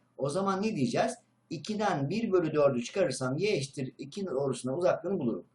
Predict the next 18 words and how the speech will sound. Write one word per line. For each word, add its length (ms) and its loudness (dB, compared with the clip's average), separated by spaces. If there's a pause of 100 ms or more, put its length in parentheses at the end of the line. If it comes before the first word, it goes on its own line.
(220)
Bu 100 0
da 100 4
kaç 200 0
olacaktır 380 2
arkadaşlar? 680 -4
Yedi 280 2
bölü 320 2 (260)
dört 260 6
birim 160 0
olacaktır. 420 -4
Yani 280 2
doğru 200 0
cevabım 520 0 (300)
E 160 2
seçeneği 400 -2
olacak 380 -2
sekizinci 580 -4
soruda. 420 -4